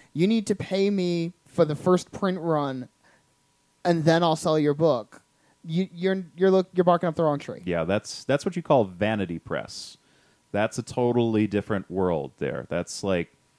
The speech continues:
Speaker 1: That's
Speaker 2: Yeah.
Speaker 1: like in the situation where we say, "Hey, this sucks. We're not gonna print it, but I want it printed anyway." That's when you can pay us to print it for you.
Speaker 2: It
Speaker 1: And
Speaker 2: won't
Speaker 1: then
Speaker 2: have
Speaker 1: we
Speaker 2: our name
Speaker 1: give
Speaker 2: on
Speaker 1: you
Speaker 2: it, but, you know.
Speaker 1: all the inventory, but our imprint's not on it.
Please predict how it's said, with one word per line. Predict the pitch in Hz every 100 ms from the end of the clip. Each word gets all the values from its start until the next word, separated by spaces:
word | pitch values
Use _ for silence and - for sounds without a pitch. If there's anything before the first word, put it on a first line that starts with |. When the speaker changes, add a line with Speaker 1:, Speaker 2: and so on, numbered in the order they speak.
| _ _ - _ -
Speaker 1:
That's | 196 226
Speaker 2:
Yeah. | 254
Speaker 1:
like | 220 -
in | 214
the | 208
situation | 233 202 208 202 202
where | 175
we | 165 190
say, | 202 170
"Hey, | 180 170 120 - 147 135 -
this | 139 190
sucks. | - 165 156 -
We're | 160
not | 156 151
gonna | 131
print | 127 214 208 151
it, | 131 - _ - -
but | 175
I | 185
want | 202 190
it | 175
printed | 208 185 180
anyway." | 202 214 170 139 120 - _ - 143 135
That's | 175 196 - 190
when | 185 165 160
you | 175
can | 170 139
pay | - - 359
us | 208 -
to | -
print | - 143 -
it | -
for | - 202
you. | 147 98 - _ _ _ _ -
Speaker 2:
It |
Speaker 1:
And | 120
Speaker 2:
won't | 135
Speaker 1:
then | 123
Speaker 2:
have | 226
Speaker 1:
we | 320
Speaker 2:
our |
name | 107 160
Speaker 1:
give | 220
Speaker 2:
on | 180 185
Speaker 1:
you | 165 160
Speaker 2:
it, | 156
but, | 76 -
you |
know. | 170
Speaker 1:
all | 196 196
the | 208
inventory, | 220 202 190
but | 156 -
our | 175 175
imprint's | 190 208 226 214 -
not | 151 139
on | 190 202
it. | 196